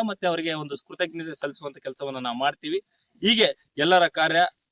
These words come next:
ಮುಂದುವರಿಲಿ. ಈ ಸಮಾಜಕ್ಕೆ, ಈ ದೇಶಕ್ಕೆ, ಈ ರಾಜ್ಯಕ್ಕೆ ಒಂದು ಮಹತ್ವದ ಕೊಡುಗೆ ಕೊಡುವಂತ ಮನೋಭಾವನೆ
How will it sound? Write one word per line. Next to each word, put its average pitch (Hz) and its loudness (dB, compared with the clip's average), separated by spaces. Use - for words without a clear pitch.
ಮುಂದುವರಿಲಿ. 170 0
ಈ 139 -8
ಸಮಾಜಕ್ಕೆ, 165 -2
ಈ 151 -4
ದೇಶಕ್ಕೆ, 160 -6
ಈ 151 -4
ರಾಜ್ಯಕ್ಕೆ 151 -4
ಒಂದು 139 -2
ಮಹತ್ವದ 165 -2
ಕೊಡುಗೆ 156 -6
ಕೊಡುವಂತ 143 -6
ಮನೋಭಾವನೆ 160 -2